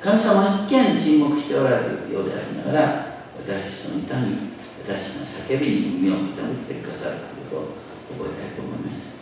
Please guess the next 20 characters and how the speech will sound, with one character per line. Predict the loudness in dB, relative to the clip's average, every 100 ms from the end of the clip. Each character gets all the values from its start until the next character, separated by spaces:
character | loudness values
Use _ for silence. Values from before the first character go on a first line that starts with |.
| -8
お | -4
祈 |
り | -4
し | -4 -8
ま | -8
し | -8
ょ | -10
う。 | -12 -12 -12 -4
天 | 2 4
の | 6
お | 4
父 | 0
様、 | 0 2 4 2 0 -4
私 | -6 -4 -4
た |
ち | -4
は | -2
本 | -2 -2
当 | 4 4
に | 4